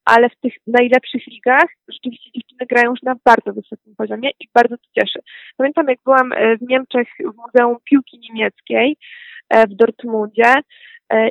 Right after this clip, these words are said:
i tam, e, widziałam gazetę z sześćdziesiątego czwartego roku, w której w postaci takiego prześmiewczego komiksu na, na ostatniej stronie gazety była przedstawiona pił-, e, m-, był przedstawiony mecz piłkarski, e, w którym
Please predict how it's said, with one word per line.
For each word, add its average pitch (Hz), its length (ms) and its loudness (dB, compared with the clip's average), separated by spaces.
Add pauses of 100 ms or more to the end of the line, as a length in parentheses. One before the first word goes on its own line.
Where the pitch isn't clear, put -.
i 226 80 -16
tam, 311 360 -2
e, - 200 -4 (160)
widziałam 277 340 -2
gazetę 240 400 2
z - 120 -10
sześćdziesiątego 247 560 -4
czwartego 226 520 -2
roku, 240 440 0 (540)
w - 60 -20
której 247 440 4 (720)
w - 40 -20
postaci 254 400 0
takiego 240 680 4 (500)
prześmiewczego 330 720 -2
komiksu 302 500 -6
na, 214 320 0
na 226 140 -2
ostatniej 240 420 -4
stronie 233 340 -6
gazety 233 560 0
była 247 160 2
przedstawiona 247 680 2 (380)
pił-, 302 160 6 (140)
e, 240 160 6 (420)
m-, 262 180 -2
był 254 220 4
przedstawiony 262 500 0
mecz 254 300 -2
piłkarski, 233 680 -2 (640)
e, 233 280 2
w - 220 -20
którym 277 520 -2